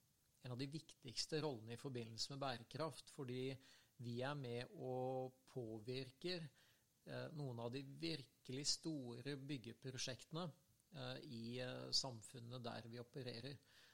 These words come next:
Og vi vet jo det at, eh, bygg-, anlegg-, eiendomsbransjen generelt er med på å påvirke sik-, cirka førti prosent av verdens, eh, C O to-utslipp. Så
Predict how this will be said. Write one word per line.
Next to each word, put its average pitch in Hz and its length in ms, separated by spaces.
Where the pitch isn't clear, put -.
Og 131 80
vi 143 80
vet 123 320
jo 156 120
det 123 120
at, 123 300
eh, 127 220
bygg-, 120 260
anlegg-, 120 400
eiendomsbransjen 123 1400
generelt 147 960
er 131 100
med 113 280
på 135 120
å 127 760
påvirke 131 540
sik-, - 320
cirka - 420
førti - 380
prosent 120 500
av 123 100
verdens, 123 760
eh, 123 260
C 127 160
O 127 80
to-utslipp. 127 560
Så 143 480